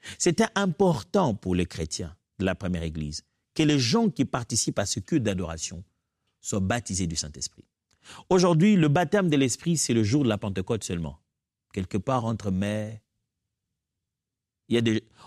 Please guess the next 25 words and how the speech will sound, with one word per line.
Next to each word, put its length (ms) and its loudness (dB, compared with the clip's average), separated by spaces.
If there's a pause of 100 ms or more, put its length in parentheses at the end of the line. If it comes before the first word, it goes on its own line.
on 100 4
ne 60 6
va 140 4
pas 140 2
en 80 6
parler 400 2
du 140 4
début 360 6
de 60 6
l'année 340 2 (960)
jusqu'en 460 2
mai. 280 -2 (1000)
Et 260 2
après 400 2
cette 220 2
saison-là, 580 4 (260)
on 60 2
ne 40 4
va 100 4
plus 140 4
en 80 2
parler 280 4
jusqu'à 520 0
la 120 0
fin. 220 -10